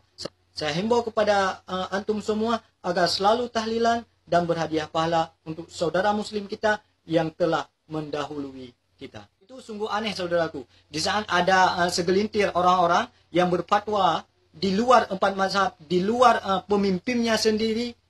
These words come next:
maka sungguh aneh. Ya, bahkan kita harus bertanya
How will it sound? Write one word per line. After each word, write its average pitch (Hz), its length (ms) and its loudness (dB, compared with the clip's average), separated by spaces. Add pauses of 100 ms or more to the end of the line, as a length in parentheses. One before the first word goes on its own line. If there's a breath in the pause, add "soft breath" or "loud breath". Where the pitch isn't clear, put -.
maka 208 240 0
sungguh 196 220 -2
aneh. 175 320 -4 (260)
Ya, 156 160 -6
bahkan 190 320 -2
kita 208 320 -2
harus 190 240 -8
bertanya 190 440 -6